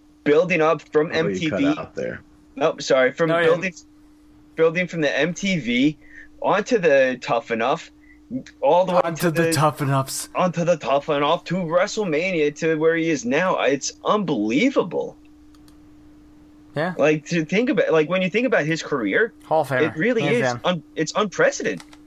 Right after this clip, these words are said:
Speaker 1: Unprecedented. Like, it's, it's really cool.
Speaker 3: Whatever it is, it's, it's great.
Speaker 1: Did you guys watch, uh, Miz and Missus?
Speaker 3: Nope.
Speaker 2: What?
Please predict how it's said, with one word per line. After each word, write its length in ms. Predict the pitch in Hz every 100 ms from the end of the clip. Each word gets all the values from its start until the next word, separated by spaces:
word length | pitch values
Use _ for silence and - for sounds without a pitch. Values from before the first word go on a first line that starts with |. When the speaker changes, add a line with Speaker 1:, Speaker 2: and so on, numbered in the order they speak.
| -
Speaker 1:
Unprecedented. 760 | - 170 - 170 226 262 294 294 - - - - - - - - - - - - - -
Like, 500 | 165 160 151 - - - - - - -
it's, 220 | 151 151
it's 240 | 151 156
really 260 | 147 170 151
cool. 360 | - - 65 - - -
Speaker 3:
Whatever 340 | 180 165 139
it 80 | 123
is, 200 | 110 101
it's, 240 | 127 - -
it's 220 | 147 -
great. 240 | - 107 - - - - -
Speaker 1:
Did 120 | - 160
you 60 |
guys 220 | 185 180 147
watch, 340 | 143 143 -
uh, 240 | 160 156 151
Miz 240 | - 147 151
and 100 | 160
Missus? 480 | 165 175 202 - -
Speaker 3:
Nope. 240 | - 180 - - - - - - - - -
Speaker 2:
What? 420 | - 147 226 -